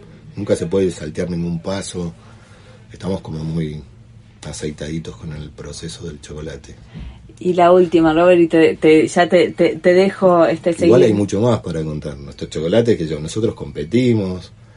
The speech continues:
Speaker 1: tuvo la pandemia, no lo pudimos seguir haciendo, pero todos los años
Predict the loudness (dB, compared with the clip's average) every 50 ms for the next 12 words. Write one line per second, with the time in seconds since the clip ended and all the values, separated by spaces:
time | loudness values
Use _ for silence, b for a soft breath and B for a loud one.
0 | b b b b b b b -12 -4 0 2 4 4 4 2 0 0 0 2 2
1 | 2 2 2 2 0 0 -2 -2 -2 -2 -4 -4 -6 -4 -4 -4 -4 -4 -4 -6
2 | -6 -4 -4 -4 -4 -6 -8 -10 -6 -2 0 0 0 0 -2 -4 -4 -4 -2 -2
3 | -2 -4 -6 -8